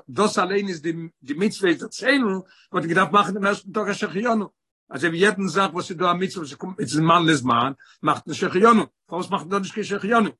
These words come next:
דער איז בריש, ווייל דאס איז נאר א הכנה והכשרה אויף דעם ענין פון שבועס. זאגט דער רבי, דער טוען, דער ענין פון דעם חינוך, קומט דער אויס עכט אין הלכה. וואס איינער פון די טיימים איז, וואס מאכט מען שהחיינו, ספירה האימער.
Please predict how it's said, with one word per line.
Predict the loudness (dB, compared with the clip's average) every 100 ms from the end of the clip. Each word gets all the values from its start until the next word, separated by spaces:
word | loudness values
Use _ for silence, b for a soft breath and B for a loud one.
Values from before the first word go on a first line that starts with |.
| _ _
דער | -6 -4
איז | -2
בריש, | 0 2 2
ווייל | 2 0
דאס | -4
איז | -8 -4
נאר | -2 2
א | 2
הכנה | 2 -2 -2 0 2 0 0
והכשרה | 0 0 -2 -12 -6 -2 -2 -2 -8 -10 _ _
אויף | -4 -2
דעם | -2 -4
ענין | -6 -8
פון | -12
שבועס. | -14 -8 -4 -4 -6 -12 b -6
זאגט | -2
דער | 0 0
רבי, | 2
דער | 2 2
טוען, | 2 4 4 4
דער | 2
ענין | 2 2
פון | 0
דעם | 0
חינוך, | 2 4 2 0 _ -4
קומט | 0
דער | 2
אויס | 2 0
עכט | 0 -2 -2 -10 -8
אין | -4
הלכה. | -4 -4 -8 -14 _ _ -18
וואס | -6
איינער | -2 0
פון | -2
די |
טיימים | 0 0 2 2
איז, | 4 4 0 _ _
וואס | -8
מאכט | 0 -2 -2
מען | -12 -12
שהחיינו, | -8 -4 -2 -4
ספירה | -4 -4 -4
האימער. | -4 -8